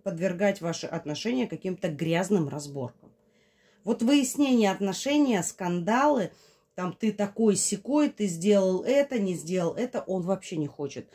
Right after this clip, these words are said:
обсуждать вопрос того, какой он плохой, да, какой он несостоятельный здесь, несостоявшийся мужчина в ваших глазах. Но о том, что между вами всё может быть хорошо, о чувствах,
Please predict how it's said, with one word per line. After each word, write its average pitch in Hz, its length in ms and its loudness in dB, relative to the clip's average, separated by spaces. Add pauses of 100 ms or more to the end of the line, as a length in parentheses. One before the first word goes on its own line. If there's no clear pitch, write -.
(340)
обсуждать 208 640 0
вопрос 180 400 -2
того, 202 260 -2
какой 208 400 0
он 175 200 0
плохой, 156 560 -6
да, 156 180 -4
какой 180 480 -4
он 165 300 0
несостоятельный 151 1600 0
здесь, 123 280 -8
несостоявшийся 123 880 -6
мужчина 147 640 -6 (140)
в 143 80 -18
ваших 127 480 -10
глазах. 139 460 -6 (720)
Но 226 240 6
о 220 80 2
том, 214 240 0
что - 180 -8
между 180 420 -2
вами 160 320 -2
всё 160 200 -12
может 139 260 -8
быть 110 160 -18
хорошо, 240 560 -4 (800)
о 156 120 -8
чувствах, - 720 -2